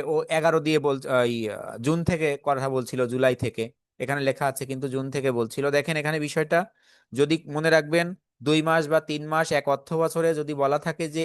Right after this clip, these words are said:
এই কয় মাস ভাড়া হয়নি, তাহলে ওই শূন্যতা ভাড়া হিসেবে কেটে যায়, বুঝছেন? তখন আপনি এখানে শূন্যতা ভাড়া হিসেবে এক মাস দেখাতে পারেন, অথবা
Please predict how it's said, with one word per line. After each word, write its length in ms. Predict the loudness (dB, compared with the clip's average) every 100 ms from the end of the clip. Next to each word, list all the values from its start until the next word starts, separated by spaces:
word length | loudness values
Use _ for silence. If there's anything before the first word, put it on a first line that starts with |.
| -4
এই 180 | -2 0
কয় 240 | 4 4 4
মাস 180 | 2 0
ভাড়া 280 | 0 2 2
হয়নি, 420 | 2 0 0 -4
তাহলে 200 | -2 2
ওই 100 | 2
শূন্যতা 380 | 0 -8 -4 0
ভাড়া 160 | 4 4
হিসেবে 260 | 4 2 0
কেটে 280 | 0 -2 0
যায়, 220 | -2 -6 _ _ 0
বুঝছেন? 320 | 0 0 -4 -6 _ _ _ _ -12 0
তখন 280 | 0 2 0
আপনি 300 | 0 0 -6 -6 -8 _ -8
এখানে 260 | -2 -2 -2
শূন্যতা 460 | -6 -6 -2 2
ভাড়া 220 | 4 4 2
হিসেবে 320 | 2 0 2
এক 140 | 2 2
মাস 160 | -2
দেখাতে 380 | 0 0 0 0
পারেন, 320 | 2 4 4 0 -6 _ _ -4
অথবা 380 | -2 0 4